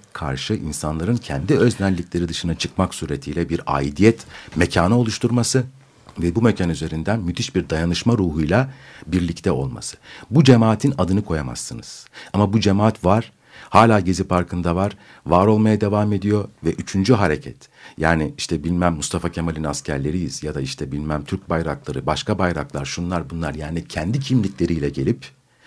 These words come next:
o cemaati, e, koşullandırmaya çalışan insanların da bozabileceği bir şey değil. Esas önemli olan bence kitleyi düşünürken, bu yeni kitleyi düşünürken bunu görebilmek ve maalesef benim son bir haftadır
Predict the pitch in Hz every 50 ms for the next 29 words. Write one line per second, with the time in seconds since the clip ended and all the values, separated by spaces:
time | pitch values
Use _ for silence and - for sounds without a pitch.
0 | - - - - - - - - 110 131 127 120 110 104 98 92 90 90 - 113
1 | 131 143 139 139 - _ _ - - - - - - _ - 90 85 82 82 82
2 | 85 82 80 76 76 71 - - - - - 95 85 - - 90 92 92 92 90
3 | 82 95 95 98 95 95 92 - 90 85 82 87 80 - 87 85 - - 90 87
4 | 85 90 87 90 85 80 69 78 69 80 76 76 69 69 67 69 69 67 - -
5 | - - 67 67 - 127 - - - _ _ _ _ _ _ - - - _ -
6 | 92 - - 139 139 135 - 101 98 98 98 98 98 90 87 80 78 76 71 69
7 | 65 67 69 - 90 104 135 135 135 - - - - - - 82 85 82 80 78
8 | - - 78 82 82 - - 78 67 62 62 71 85 85 73 67 73 80 95 95
9 | - - - - 67 67 67 67 65 - - 67 65 65 - - 104 117 120 120
10 | - - - - - - - 85 101 104 107 110 - 82 73 71 67 64 65 69
11 | 85 113 135 67 80 80 80 82 90 107 117 107 92 - - 92 104 110 - -
12 | _ _ _ _ - - - - - - 85 95 95 85 - - 104 104 101 92
13 | - 92 101 104 92 87 85 - 82 78 71 95 95 - -